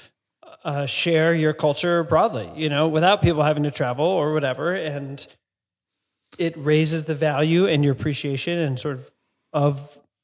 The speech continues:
what your culture uniquely has to offer, which, um, in this case,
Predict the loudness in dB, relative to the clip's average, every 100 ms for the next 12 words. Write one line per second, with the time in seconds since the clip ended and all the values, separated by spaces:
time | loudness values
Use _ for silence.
0 | -10 -4 -4 -6 -20 _ _ -8 -2 0
1 | 0 -2 -2 -2 -4 0 0 0 -2 -4
2 | -4 -6 -6 -6 -10 -14 -8 -6 -6 -8
3 | -12 -12 -14 -14 -18 _ _ _ _ _
4 | -10 -8 -8 -6 0 0 0 -2 -6 -6
5 | -10 -16